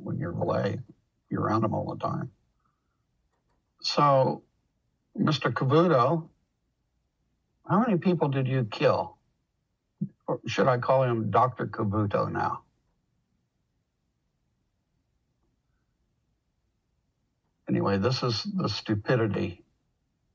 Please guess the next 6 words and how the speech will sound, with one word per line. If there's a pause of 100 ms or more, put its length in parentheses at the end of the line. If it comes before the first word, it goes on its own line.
(680)
that
we
had
to
watch (220)
for